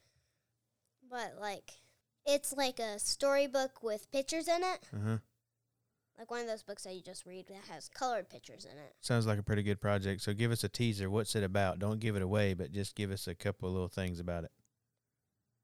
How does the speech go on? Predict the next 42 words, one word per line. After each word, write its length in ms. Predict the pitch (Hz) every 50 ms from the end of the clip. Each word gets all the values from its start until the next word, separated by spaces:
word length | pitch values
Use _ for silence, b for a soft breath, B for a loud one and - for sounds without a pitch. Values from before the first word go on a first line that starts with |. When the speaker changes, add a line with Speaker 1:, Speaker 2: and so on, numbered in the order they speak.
| _ _ _ _ -
Speaker 1:
Do 60 | 214
you 60 | 214
want 180 | 202 175 165 185
me 80 | 175 156
to 80 | 151 175
read 160 | 180 175 151
the 40 | 160
summary? 380 | - - 190 208 269 330 392 440 - - _ _ _ _ _ _ _ _ _ -
Speaker 2:
Um, 840 | 104 110 123 139 139 139 139 143 143 143 143 143 143 143 143 135 - -
I 120 | 101 110
guess 240 | 117 135 135 - -
you 40 | -
could. 280 | - 139 139 113 95
Yeah, 140 | 110 107 101
read 260 | 95 101 117 127 123
the 80 | 127 120
summary, 480 | - - 143 147 131 107 95 98 95
and 120 | 92 92 98
then 360 | 117 127 131 120 110 113 113 _ _ _ _ _ _ _ _ _ _
we'll 120 | - 98 98
let 120 | 104 107
everybody 300 | 110 107 104 110 107 104
know 160 | 107 113 117
if 80 | 110 -
they 140 | - 101 95
decide 320 | 92 - - 113 107 98
they 100 | 98 95
want 200 | 101 107 104 101
one, 120 | 95 95 92
they 100 | 95 98
could 160 | - 92 -
send 200 | - 104 98 98
us 100 | 92 -
an 80 | 85
email. 400 | 82 98 107 101 95 90 87 85
We'll 140 | 87 113 87
publish 360 | - - 101 92 92 82 -
it 120 | - - -
and 80 | 82
give 120 | 82 90 87
everybody 360 | 87 85 82 87 85 82 82
copies. 440 | - 82 85 - - 78 - -